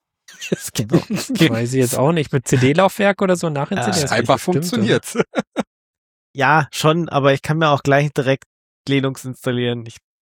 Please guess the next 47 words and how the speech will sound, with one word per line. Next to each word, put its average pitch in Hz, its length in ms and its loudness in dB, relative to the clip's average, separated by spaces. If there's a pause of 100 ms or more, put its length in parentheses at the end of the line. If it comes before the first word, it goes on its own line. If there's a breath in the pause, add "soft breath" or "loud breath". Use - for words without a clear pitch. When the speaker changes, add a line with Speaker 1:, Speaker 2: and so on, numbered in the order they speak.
(160)
Speaker 1:
traue 135 260 0
nicht 139 320 -6
erst 135 280 -4
einen 127 160 -6
Windows 135 460 -6
fünfundneunzig 143 760 0
auf - 80 2
einem 135 320 -4 (420)
System 151 420 2
installieren, 139 500 0
um 139 180 -6
dann 131 200 -2
dort, 131 160 -4 (120)
ja, 135 120 -4
aber 139 260 0
okay. - 320 -12
Speaker 3:
Hey, 269 420 2
weil 220 140 4
man's 233 200 0
Speaker 2:
Das 156 160 0
Speaker 3:
kann. - 100 2
Speaker 2:
denkst 233 220 2
du 214 60 4
Speaker 1:
Ja, 180 80 6
ja, 226 140 6
Speaker 2:
jetzt? 269 140 -2
Speaker 1:
nee, 254 180 -4 (100)
Speaker 2:
Das, 175 80 -2
Speaker 1:
ja, 190 100 4
ja. 240 100 4
Speaker 2:
das - 160 0
denkst 202 280 0
du 196 80 -2
jetzt, 190 200 0
Speaker 1:
Ja, 190 180 2
Speaker 2:
aber 123 220 -4
dann 139 180 0
Speaker 1:
genau. 196 260 -2
Wenn 151 140 -4
ich 190 100 0
meinen 180 500 0
Z 170 180 0
achtzig 180 400 -2
raushole 165 600 0
und 147 220 -6
da 165 480 2
mein 156 440 -4